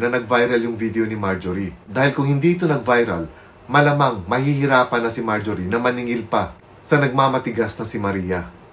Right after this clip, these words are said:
Napakaliit lang na amount, pero napakalaking perwisyo at napakalaking kahihiyan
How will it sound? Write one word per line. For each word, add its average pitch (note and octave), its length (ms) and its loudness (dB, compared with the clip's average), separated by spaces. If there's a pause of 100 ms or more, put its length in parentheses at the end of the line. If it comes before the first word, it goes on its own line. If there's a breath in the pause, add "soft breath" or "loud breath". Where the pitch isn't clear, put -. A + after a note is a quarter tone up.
(320)
Napakaliit D3 760 -4
lang B2 160 -4
na G#2 140 -10
amount, G#2 340 -6 (540)
pero A#2+ 260 2
napakalaking B2 800 -2
perwisyo G2+ 640 -2
at F2+ 220 -12
napakalaking A#2 760 -2
kahihiyan G2+ 800 -2